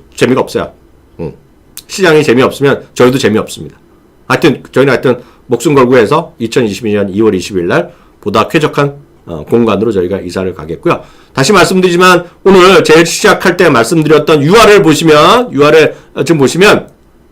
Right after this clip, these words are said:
여러분들 미국 주식에 미치다, 그, 오늘 저녁 일곱 시에 키움증권과 함께하는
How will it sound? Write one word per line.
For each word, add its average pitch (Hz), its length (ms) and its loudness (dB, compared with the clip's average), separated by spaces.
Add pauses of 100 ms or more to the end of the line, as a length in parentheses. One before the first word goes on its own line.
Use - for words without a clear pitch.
(500)
여러분들 117 420 0
미국 123 240 -2
주식에 117 280 -4
미치다, 98 640 -4 (360)
그, 80 420 -8
오늘 151 320 2
저녁 120 220 0
일곱 110 340 0
시에 180 280 0
키움증권과 165 680 -2
함께하는 127 480 -2